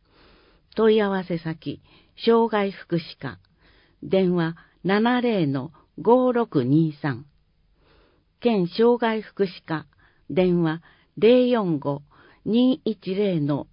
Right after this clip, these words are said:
四七一三。寄付ありがとうございました。障害福祉に関する事業に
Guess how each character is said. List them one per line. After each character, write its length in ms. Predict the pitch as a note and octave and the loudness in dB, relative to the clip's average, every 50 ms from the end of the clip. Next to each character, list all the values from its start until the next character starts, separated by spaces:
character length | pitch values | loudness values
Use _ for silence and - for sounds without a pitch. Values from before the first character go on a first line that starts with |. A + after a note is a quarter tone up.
| _ - | _ 0
四 340 | - G#3+ G#3+ A#3+ B3 B3 A#3+ | 2 2 4 4 2 -2 -2
七 300 | A#3+ A#3 G#3+ E3+ A#2 - - | -2 -2 -2 -4 -4 -6 -8
一 300 | C3 C3+ - - E3 D#3+ - | -12 -10 -8 -6 -6 -4 -2
三。 280 | E3+ D3 B2+ A#2+ - - _ _ - - - - - - - - - - - - - - - _ _ _ _ _ _ _ _ _ _ _ _ _ _ _ _ _ _ _ _ - - - - - - - _ _ _ _ _ _ _ _ _ _ _ _ - | -2 -4 -4 -4 -8 -18 _ _ -20 -20 -20 -20 -18 -18 -18 -18 -20 -20 -20 -20 -20 -20 -20 _ _ _ _ _ _ _ _ _ _ _ _ _ _ _ _ _ _ _ _ -20 -20 -20 -20 -20 -20 -20 _ _ _ _ _ _ _ _ _ _ _ _ -6
寄 160 | - C4 C4 | -4 -4 -2
付 240 | - - F3+ - - | -2 -2 -4 -4 -2
あ 120 | - F3+ G3+ | -2 0 0
り 100 | A3+ C4 | 2 2
が 160 | C4+ C4+ B3 | 2 2 2
と 160 | - F#3 E3+ | 4 4 4
う 60 | D#3 | 4
ご 100 | C#3 D3 | 4 2
ざ 160 | D3 D3+ D#3+ D#3 | 0 0 0 0
い 80 | D3+ | 2
ま 160 | C#3+ C#3+ C3+ | 2 0 -2
し 160 | C#3+ - - - | -4 -8 -14 -14
た。 160 | - - - _ _ _ _ _ _ _ _ _ _ _ _ _ _ _ _ _ _ _ _ _ _ _ _ _ - - | -14 -14 -14 _ _ _ _ _ _ _ _ _ _ _ _ _ _ _ _ _ _ _ _ _ _ _ _ _ -8 0
障 220 | - B3 C4 C4 C4 | 4 6 6 6 6
害 220 | C4+ B3+ B3+ B3+ | 4 2 0 0
福 200 | A3+ - - C4+ | -4 -4 -2 -2
祉 160 | B3+ - - | -2 -2 0
に 140 | F#3+ E3+ E3 | 0 0 0
関 240 | E3 - F#3+ G#3 G#3+ | 0 0 -4 -4 -4
す 140 | - - G#3+ | -6 -6 -4
る 120 | G3 F#3+ | -2 -2
事 160 | E3+ F3 G3+ | -2 -2 -4
業 220 | G#3 G#3 F#3+ E3+ D#3+ | -2 -2 0 0 2
に 260 | D3 D3 C#3+ C3+ - | 2 0 0 -2 -4